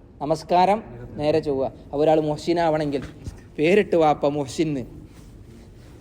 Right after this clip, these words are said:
അഞ്ചരത്ത് പള്ളിക്ക് പോകാത്തവനാണെങ്കിൽ, നിസ്കരിക്കാത്തവനാണെങ്കിൽ,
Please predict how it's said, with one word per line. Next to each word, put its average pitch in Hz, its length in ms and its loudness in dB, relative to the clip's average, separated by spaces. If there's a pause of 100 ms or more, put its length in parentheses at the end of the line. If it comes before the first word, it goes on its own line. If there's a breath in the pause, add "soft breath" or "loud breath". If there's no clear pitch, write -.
(160)
അഞ്ചരത്ത് 165 320 2
പള്ളിക്ക് 156 340 4
പോകാത്തവനാണെങ്കിൽ, 170 600 2 (1000)
നിസ്കരിക്കാത്തവനാണെങ്കിൽ, 180 960 0